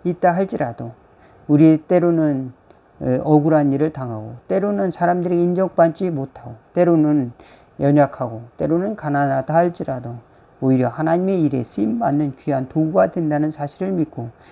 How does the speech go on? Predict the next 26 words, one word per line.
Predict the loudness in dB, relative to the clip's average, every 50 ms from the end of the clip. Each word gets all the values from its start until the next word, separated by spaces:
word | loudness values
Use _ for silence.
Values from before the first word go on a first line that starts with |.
| -20 _ _ -6 -2
우리는 | 0 2 4 4 4 2 2 0 -2 -4 -6 -8 -20 _ _ _
낙심하지 | -6 -4 -4 -4 -6 -6 -4 -2 2 2 2 2 0 -2
않고 | -4 -4 -6 -8 -8
살아가는 | -8 -4 -4 -2 -2 -2 -2 -2 -6 -6 -6 -8 -10
저희들 | -8 -8 -6 -6 -8 -8
다 | -10 -12 -16 -16 -12 -2
될 | 0 0 2 2
수 | 0 -4
있도록 | -4 -4 -4 -10 -10 -12 _ 0
또한 | 2 4 4 4
하나님의 | 2 0 0 0 0 2 2 0 0 -2
풍성한, | -4 -4 -2 -2 -2 -2 -4 -4 -2 0 2 2 2 0 -2 -4 -10 -20 -20 -20 -20 -20 -20 -20 _ _ -16
에, | -16 -16 -16 -18 -20 _ _ _ _ _ _ -20 -20 _ -20 -20 -20 -20 -20 -20 -20 -20 -20 -20 -20 -20 -20 _ -20 -20 -20 -12
축복의 | -2 -2 -2 -2 0 0 2 2 2 0 -2
통로가 | -2 -2 -2 -2 -2 0 0 0 2
된다는 | 2 0 0 2 2 2 2 2 2 2
믿음을 | 0 0 2 2 0 0 0
가지고 | -2 -4 -4 -4 -10 -12
승리하는 | -10 -6 -4 -2 0 0 0 0 0 0 0 0
저희들 | 0 0 0 -2 -4 -4
다 | -6 -14 -20 -16 -8
될 | -6 -6 -6
수 | -6 -8 -12
있도록 | -10 -6 -2 0 0 0 -2 -4
인도하여 | -4 -2 -2 0 0 0 0 0 -2 -2 -2 -4 -6 -8
주옵소서. | -10 -10 -8 -8 -8 -8 -10 -16 -16 -16 -18